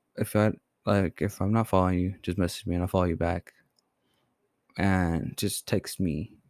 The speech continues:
if you would want me to do more, and you can also ask me questions too. No, I, I'll answer 'em on here. But that's pretty much it for me for right now. So I will see you guys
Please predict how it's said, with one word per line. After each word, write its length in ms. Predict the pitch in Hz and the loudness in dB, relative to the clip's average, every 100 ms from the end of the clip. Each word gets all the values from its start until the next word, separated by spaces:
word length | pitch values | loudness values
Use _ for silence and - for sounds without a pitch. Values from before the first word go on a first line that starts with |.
| - | -6
if 320 | 85 95 - | -6 -6 -4
you 100 | 101 | 0
would 140 | 95 90 | 0 0
want 240 | 90 78 - - - | 0 -2 -6 -12 -4
me 180 | 95 90 | -4 -4
to 120 | 98 | -4
do 180 | 98 95 | -2 0
more, 560 | 95 127 135 98 98 - _ _ _ _ - | 2 4 4 0 -4 -10 _ _ _ _ -2
and 80 | 101 | 0
you 80 | |
can 120 | 98 92 | 4 4
also 260 | 95 - | 4 2
ask 140 | 90 - | -2 -4
me 80 | |
questions 420 | - - - - - | -6 -6 -6 -6 -4
too. 220 | 73 64 | -2 0
No, 140 | 104 | 2
I, 160 | 101 78 - 92 110 - | 0 -2 -6 -10 -8 0
I'll 160 | 120 | 4
answer 260 | 113 110 104 | 4 2 0
'em 100 | 104 | 0
on 140 | 101 | -2
here. 300 | 117 - - - _ - - _ | -4 -6 -8 -12 _ -20 -20 _
But 180 | 107 107 | 4 4
that's 160 | 117 | 4
pretty 180 | - 175 | 2 4
much 260 | 127 107 - | 4 2 0
it 100 | 104 | -4
for 120 | - | -4
me 240 | 98 98 101 | -4 -4 -4
for 200 | - 95 | -2 -2
right 120 | 95 | 0
now. 320 | 92 92 98 - _ - | -2 -2 -4 -8 _ -16
So 400 | - 113 104 101 - _ _ _ _ - - _ | 2 4 4 2 -6 _ _ _ _ -20 -20 _
I 60 | 113 | 0
will 160 | 117 | 2
see 180 | 120 - | 0 2
you 220 | 127 127 123 | 2 2 2
guys 880 | 120 110 107 110 117 - - - | 0 0 0 0 -4 -8 -12 -12